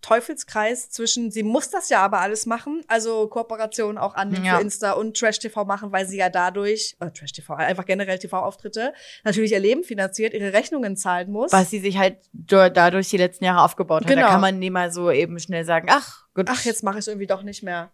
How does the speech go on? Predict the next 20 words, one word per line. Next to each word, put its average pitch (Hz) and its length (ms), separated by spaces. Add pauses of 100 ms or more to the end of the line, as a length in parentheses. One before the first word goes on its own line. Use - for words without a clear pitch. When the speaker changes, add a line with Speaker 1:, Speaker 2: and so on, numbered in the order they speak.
(100)
Speaker 2:
Ja. 165 500
Speaker 1:
So, 185 240
also 262 200
ich - 240
checke 311 360
das 311 220
alles, 277 340
ich 247 120
checke 254 280
die 233 120
Gedanken 262 720 (280)
und 233 300
ich - 460 (320)
will 240 340
aber 233 200
jetzt 226 280
wirklich 233 360
einfach, 196 420
dass 214 200
Paulina 190 600